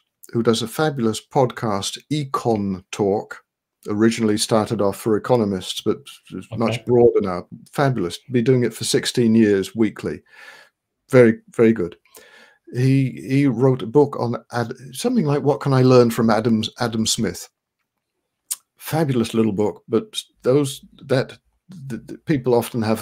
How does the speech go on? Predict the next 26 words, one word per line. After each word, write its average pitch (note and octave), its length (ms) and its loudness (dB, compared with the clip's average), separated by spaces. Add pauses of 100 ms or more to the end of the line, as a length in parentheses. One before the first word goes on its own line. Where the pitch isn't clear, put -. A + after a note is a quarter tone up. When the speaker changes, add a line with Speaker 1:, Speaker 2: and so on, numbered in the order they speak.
(140)
Speaker 1:
have A#2+ 140 -6
the A#2 80 0
wrong A2 220 4
impression G#2 460 -2
of G2 200 -8
Adam G2+ 300 -6
Smith, F#2 380 -4 (100)
but - 100 -8
he G#2+ 60 -6
had G#2 180 -4
a, G#2 80 -4 (520)
was A2+ 200 -6 (640)
much C3 220 2
more A2 120 2
nuanced A2+ 600 4
v-, - 260 -10
view B2 240 4
of G#2 80 0
the A2+ 60 -4
world, F#2+ 380 -2
and G#2+ 100 -4
that A#2 180 -2
bit A#2 140 0
about G#2 320 -2
being G#2+ 200 -2
loved G#2 480 -2